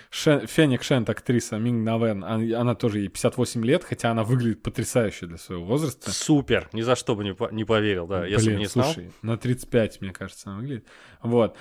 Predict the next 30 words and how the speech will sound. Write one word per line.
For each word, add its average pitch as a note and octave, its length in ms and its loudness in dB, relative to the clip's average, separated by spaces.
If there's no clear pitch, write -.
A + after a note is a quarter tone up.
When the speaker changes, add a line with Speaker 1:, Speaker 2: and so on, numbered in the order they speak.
Speaker 1:
Актриса, D#3+ 580 4
которая D3 500 4
Speaker 2:
Лучше, E3+ 220 2
чем C3+ 180 0
мы. A2+ 160 2
Точно. B2 300 4
Speaker 1:
вла-, D3 80 6
э, F3 240 4
владельца, C#3+ 800 6
владелица D3 640 4
клуба, D#3 420 2
жёлтая A#2+ 380 2
такая A2 320 -2
твилечка, A#2 760 0
очень A#2 460 4
симпатичная G#2+ 800 -6
такая, F#2 240 -6
приятная G#2 500 -4
женщина. B2+ 380 -2
Я G2+ 60 -4
забыл A#2+ 260 0
актрису, C3 420 -4
но A#2 100 2
ей D3 140 4
тоже B2+ 220 0
пятьдесят G#2 260 -6
восемь, G3 400 4
как - 180 0
мы E3+ 140 2
узнали. D3+ 520 4